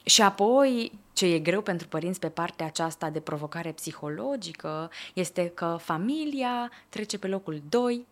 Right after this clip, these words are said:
din punct de vedere al interesului de petrecere a timpului.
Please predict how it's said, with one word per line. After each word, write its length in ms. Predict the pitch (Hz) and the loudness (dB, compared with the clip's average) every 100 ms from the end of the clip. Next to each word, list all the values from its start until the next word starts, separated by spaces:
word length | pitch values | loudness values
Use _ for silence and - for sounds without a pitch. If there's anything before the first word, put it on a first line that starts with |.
| _ | _
din 140 | 175 | -8
punct 220 | 175 196 | -4 -4
de 80 | 185 156 | -2 -4
vedere 300 | 151 185 180 | -2 -2 -2
al 100 | 151 | -4
interesului 1040 | 151 139 143 190 208 - 190 185 180 180 - - _ | -8 -8 -6 -4 -4 -4 -2 -2 0 -2 -6 -20 _
de 80 | - | -12
petrecere 560 | 156 - - 190 190 202 | -10 -10 -8 -6 -6 -8
a 100 | 233 | -10
timpului. 580 | - 269 165 - - - | -10 -10 -10 -12 -16 -18